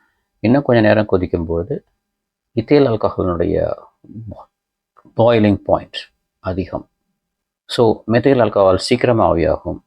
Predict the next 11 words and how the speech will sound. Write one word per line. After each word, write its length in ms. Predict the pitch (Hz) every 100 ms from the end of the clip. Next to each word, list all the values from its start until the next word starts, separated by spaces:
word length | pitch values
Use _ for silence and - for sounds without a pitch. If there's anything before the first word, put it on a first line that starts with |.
| _
இத்தேல் 400 | 101 - 98 85
ஆல்கஹால் 340 | 82 - 82
கொஞ்சம் 220 | - 85
லேட் 240 | 80 92 -
ஆகும். 420 | - _ 80 _ _ _ _ _ _
அந்த 180 | - 98
சீக்கிரம் 400 | - 147 - 113
ஆவியாகிறத, 640 | 95 95 90 90 85 87 - _ _ _ _ _ _ _ _ _ _ _
நச்சுத்தன்மை 520 | 110 - 107 95 90
உள்ளதை 380 | 87 82 82 -
எடுத்துட்டு 540 | 87 - - 104 -